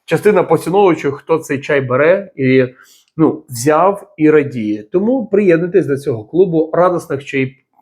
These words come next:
чаєпивців. Наразі все, нам цього вистачить. Якщо вас цікавить якийсь конкретний чай, ви хочете спробувати або подивитися, як він заварюється, десь по-, по-, побачити, як правильно заварити, пишіть в своїх коментарях, що ви шукаєте, який вас чай, е, цікавить. І, можливо,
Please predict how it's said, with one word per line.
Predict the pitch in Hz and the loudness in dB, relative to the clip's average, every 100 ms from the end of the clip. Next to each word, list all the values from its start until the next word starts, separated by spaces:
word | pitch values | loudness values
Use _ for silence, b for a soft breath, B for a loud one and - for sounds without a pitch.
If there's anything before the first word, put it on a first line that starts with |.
| _ - | _ -6
чаєпивців. | 156 139 135 151 123 - - - _ B B B B B B - | 0 2 2 2 2 0 -14 -20 _ B B B B B B -2
Наразі | 190 220 160 151 143 | 2 2 2 2 0
все, | 131 - 262 262 254 | -2 -6 0 0 0
нам | 175 | -4
цього | 156 151 143 | -4 -4 -4
вистачить. | 170 269 - 220 - 180 170 - | -2 -4 -2 -6 -2 -4 -4 -2
Якщо | 160 156 - 214 196 | -2 -2 0 2 4
вас | 190 175 | 2 -2
цікавить | - 160 165 | -4 -2 -2
якийсь | 156 143 | -2 -6
конкретний | - 143 175 143 135 | -8 -4 -2 -2 -2
чай, | 196 196 | 0 0
ви | 135 | 0
хочете | 156 139 151 | 0 -2 -6
спробувати | - 170 185 160 135 | -2 0 2 2 0
або | 127 127 | 0 0
подивитися, | 143 143 180 175 143 | 0 2 2 2 0
як | 143 143 | 0 -2
він | 131 | -4
заварюється, | 131 151 190 175 127 139 127 B B B B - | 0 2 2 0 -2 -6 -6 B B B B -4
десь | 143 | -4
по-, | - _ 160 | -4 _ -4
по-, | 139 156 151 139 | 0 4 4 4
побачити, | 165 143 170 156 151 135 | 0 2 4 2 -2 -4
як | 135 135 - | -2 -4 -2
правильно | 156 185 196 170 | 0 0 0 0
заварити, | 156 147 139 - | 2 2 0 -4
пишіть | 254 - 165 | -6 -2 -4
в | |
своїх | - 147 | -2 -2
коментарях, | 139 156 160 185 220 - | -2 -6 -4 -2 -2 -4
що | - 185 | 0 2
ви | 170 151 | 2 0
шукаєте, | 151 131 185 190 147 | -4 -6 -2 -2 -4
який | 131 160 | -6 -4
вас | 143 135 | -4 -6
чай, | - 143 143 - 139 131 | -2 0 2 0 -2 -2
е, | 123 | -2
цікавить. | - 135 196 220 185 - | -4 -4 0 2 0 0
І, | 139 | -2
можливо, | 151 165 170 156 | 2 4 4 4